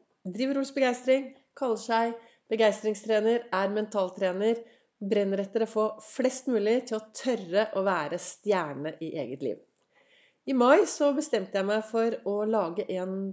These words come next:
podcastepisode hver eneste morgen, for jeg bruker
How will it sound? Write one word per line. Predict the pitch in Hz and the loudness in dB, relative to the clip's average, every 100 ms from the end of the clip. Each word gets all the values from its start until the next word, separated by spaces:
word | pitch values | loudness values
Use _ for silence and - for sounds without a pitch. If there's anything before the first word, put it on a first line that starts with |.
| 190 | -6
podcastepisode | 165 - 180 - 185 190 185 269 - | -8 -8 -12 -12 -12 -8 -4 -4 -4
hver | 185 190 262 311 | -6 -2 -2 -2
eneste | 247 226 - 233 | -2 -4 -4 -6
morgen, | 226 202 320 480 _ - - _ _ | -2 -2 -4 -6 _ -20 -20 _ _
for | 262 | 0
jeg | 233 233 262 | 2 2 2
bruker | 277 247 - - 233 | 0 -2 -4 -2 0